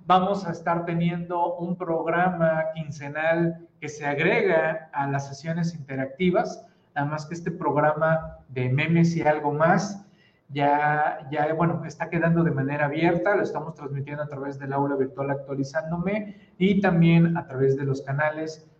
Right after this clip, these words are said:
de Facebook. Ya en su momento, como hacemos con la sema-, con lo que es la sesión interactiva y con lo que es esto de,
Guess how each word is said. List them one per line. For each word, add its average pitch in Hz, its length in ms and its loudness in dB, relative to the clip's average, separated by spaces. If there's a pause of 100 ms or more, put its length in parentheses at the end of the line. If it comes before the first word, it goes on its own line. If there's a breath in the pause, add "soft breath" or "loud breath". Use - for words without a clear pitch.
(120)
de 135 120 0
Facebook. 170 680 4 (300 loud breath)
Ya 156 240 4
en 160 60 4
su 160 120 0
momento, 170 800 6
como 135 200 -2
hacemos 151 320 -8
con 143 180 -6
la 135 60 -2
sema-, 135 420 -8
con 135 180 -8
lo 131 180 -6
que 147 300 -2
es - 360 -4
la 139 100 -12
sesión 156 320 -2
interactiva 165 880 4
y 175 340 6
con 170 600 6 (100)
lo 131 300 -2
que 139 420 4
es 151 300 -2
esto 147 400 -10
de, 117 420 -6